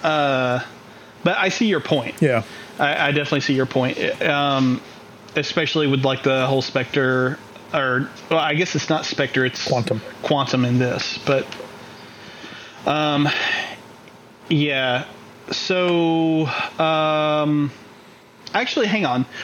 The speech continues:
Speaker 1: With Spectre, with, like, the, the movie Spectre,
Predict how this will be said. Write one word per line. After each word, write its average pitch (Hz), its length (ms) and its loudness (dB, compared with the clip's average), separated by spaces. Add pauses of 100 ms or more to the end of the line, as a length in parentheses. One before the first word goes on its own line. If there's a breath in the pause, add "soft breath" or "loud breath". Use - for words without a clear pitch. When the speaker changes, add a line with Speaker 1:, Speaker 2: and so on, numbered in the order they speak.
Speaker 1:
With 226 180 4
Spectre, 151 720 0
with, 147 160 2
like, 160 180 0
the, 233 300 0
the 151 140 2
movie 147 460 4
Spectre, 131 560 -2